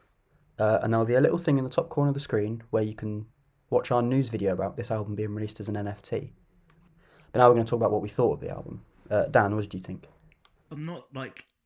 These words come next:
Speaker 2: certain what I really thought of it. Um, it's not the same Kings of Leon that I remember them being. Years ago, I loved Only by the Night.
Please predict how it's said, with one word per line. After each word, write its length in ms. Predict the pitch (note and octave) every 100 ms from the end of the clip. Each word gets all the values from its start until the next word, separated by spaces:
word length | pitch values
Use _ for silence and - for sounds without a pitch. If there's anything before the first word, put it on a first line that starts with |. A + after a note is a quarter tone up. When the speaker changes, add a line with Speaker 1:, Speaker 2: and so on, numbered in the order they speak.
| _ _
Speaker 2:
certain 760 | - - C#3 C#3 - A2 G#2 G2+
what 120 | A2
I 80 | G2+
really 220 | G#2+ A2
thought 280 | G#2+ C3 C3+
of 80 | F2+
it. 160 | F#2 F2 _ _ _ _ _
Um, 340 | A2+ A2+ A2 A#2 _ _ _ -
it's 200 | A#2 -
not 300 | C#3+ C3+ - _ _ _ _
the 80 | A#2
same 320 | - C3 B2
Kings 280 | A#2+ A#2+ A2+
of 100 | A#2
Leon 460 | A2+ A2 G#2+ G#2 G#2 _ _ _ _ _ -
that 100 | A2
I 60 | A2
remember 280 | A2 G#2+
them 140 | G#2 G#2+
being. 420 | A#2+ G#2 E2 - _ _ _ _ _ _ _ _ _ _ _
Years 340 | - C3 C#3 B2+
ago, 360 | A#2+ A2 G#2 G#2
I 80 | A2
loved 380 | A#2 B2 G#2+ -
Only 220 | A#2+ A2+
by 160 | G#2+ G#2+
the 80 | G#2
Night. 320 | G#2 G#2+ A2